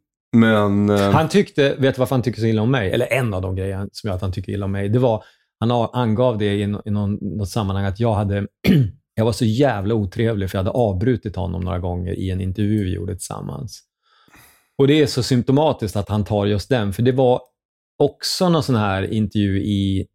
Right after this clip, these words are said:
Speaker 2: P ett när jag var med och skulle diskutera, jag tror det var public service. Och anledningen till att jag avbröt, inte bara honom utan Aschberg, det var ju för att det var jag mot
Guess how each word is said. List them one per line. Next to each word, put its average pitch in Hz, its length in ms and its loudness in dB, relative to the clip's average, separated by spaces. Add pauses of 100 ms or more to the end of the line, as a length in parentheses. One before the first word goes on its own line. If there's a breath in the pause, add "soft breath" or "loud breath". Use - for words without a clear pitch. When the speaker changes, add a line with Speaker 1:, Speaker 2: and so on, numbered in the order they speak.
(120)
Speaker 2:
P 98 240 0
ett 101 160 -4
när 95 120 -4
jag 90 160 -2
var 90 100 -2
med 92 360 -6
och - 80 -8
skulle 98 220 -4
diskutera, 90 800 -4
jag 117 140 -2
tror 240 180 0
det 113 60 2
var 90 100 -4
public 87 260 -8
service. - 440 -12 (880 soft breath)
Och 117 340 -2
anledningen 151 460 2
till 120 120 0
att 95 100 -2
jag 107 140 -2
avbröt, 98 600 0 (120)
inte 107 220 0
bara 143 160 2
honom 92 400 -4
utan 92 260 -4
Aschberg, 95 600 -2
det 104 100 -2
var 98 140 -4
ju 95 80 -4
för 95 120 -4
att 90 80 -8
det 92 60 -6
var 82 300 -6 (560)
jag 156 520 2 (100)
mot 95 380 -2